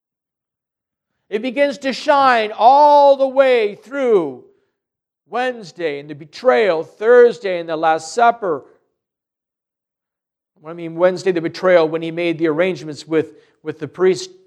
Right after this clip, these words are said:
to sell Jesus. Thursday, and then into Good Friday. The light of this day is going to guide us. But it will start to get ti-, dim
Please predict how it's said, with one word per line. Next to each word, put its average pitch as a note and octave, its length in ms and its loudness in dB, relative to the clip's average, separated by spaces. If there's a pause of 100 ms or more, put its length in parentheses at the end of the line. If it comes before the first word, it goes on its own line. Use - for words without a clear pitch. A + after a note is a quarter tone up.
(200)
to D#3 100 -14
sell F3+ 360 0
Jesus. B2 480 -18 (1040)
Thursday, A3 680 2
and F#3+ 180 -8
then G#3 100 -2
into A3+ 320 -6
Good G3+ 240 0
Friday. A3 400 -2
The F#3 140 -2
light C4 500 2
of G#3 160 -6
this A3+ 260 -4
day G#3+ 500 0 (220)
is G#3 200 -2
going A#3+ 320 0
to A#3 160 -8
guide A#3+ 460 2
us. C3 100 -8 (1500)
But G3+ 140 0
it A3 120 2
will G#3+ 140 2
start C#4 520 2
to C4 140 -12
get A#3+ 340 -4
ti-, C4+ 320 -6 (120)
dim E3+ 560 -2